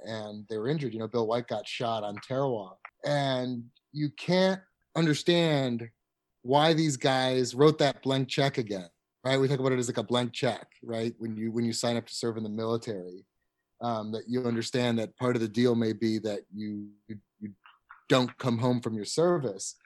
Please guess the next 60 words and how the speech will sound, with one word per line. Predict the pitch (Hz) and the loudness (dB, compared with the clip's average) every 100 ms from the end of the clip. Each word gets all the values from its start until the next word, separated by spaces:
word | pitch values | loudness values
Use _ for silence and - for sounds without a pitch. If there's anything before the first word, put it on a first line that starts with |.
| _ - | _ -2
They | 139 | -2
take | 139 214 - | 2 2 4
that | 202 | 2
risk | 156 180 - | 4 2 2
again, | 139 135 143 113 | 0 2 2 2
right? | 113 113 | 0 -2
They | 110 | 0
risk | 139 156 | 2 2
their | - 143 | 2 2
lives. | 135 127 127 120 | 4 4 2 0
They | 123 | 0
risk | 139 147 | 2 0
going | - 135 | 0 -2
to | 110 | -2
prison | - 170 175 131 104 104 - _ _ _ | -4 0 0 0 -4 -8 -14 _ _ _
to | - | -8
stand | - 151 143 139 | -4 0 2 2
up | 135 135 | 0 0
against | 123 123 - | -4 -4 -6
the, | 120 113 - 110 | -8 -8 -10 -10
the | 113 | -8
sheriff | - 151 139 123 - 120 | 0 2 2 2 -4 -6
and | |
his | 123 110 | -4 -2
men | 131 127 120 | 0 2 2
and | 113 | 0
the | |
machine. | 110 - 165 151 147 131 110 104 _ _ _ _ _ - | -2 -2 0 0 0 -2 -4 -10 _ _ _ _ _ -8
And | 131 | -4
you | 135 | -2
can't | - 196 | 2 2
understand | 185 156 - 160 143 | 2 0 0 0 2
that | 135 139 | 0 -2
step | - 143 127 120 | -2 0 0 0
without | 127 123 | 0 0
understanding | 123 117 135 123 117 | 0 0 0 0 0
what | 113 117 | -2 0
they, | 120 113 | -2 -2
what | 113 120 | -4 -4
they | 127 | -4
did | 123 120 | -2 -2
in | 113 | -2
the | |
war. | 107 117 120 120 | -4 0 0 2
And | |
yes, | 147 143 | 0 2
it | 190 | 2
is | 165 | 2
really | 165 220 208 160 | 2 2 4 6
remarkable. | 131 113 110 113 113 117 107 - _ _ - | 4 4 2 0 -4 -2 -4 -6 _ _ -4
I | |
mean, | 151 156 | 0 2
we've | 220 214 | 2 4
had | 196 | 4
a | |
tough | 151 147 139 139 | 4 2 0 2
year | 135 131 | 4 4
in | 120 | 2
twenty | - 127 127 117 | -2 -2 -2 -4
twenty, | - 120 117 104 | -4 -4 -4 -6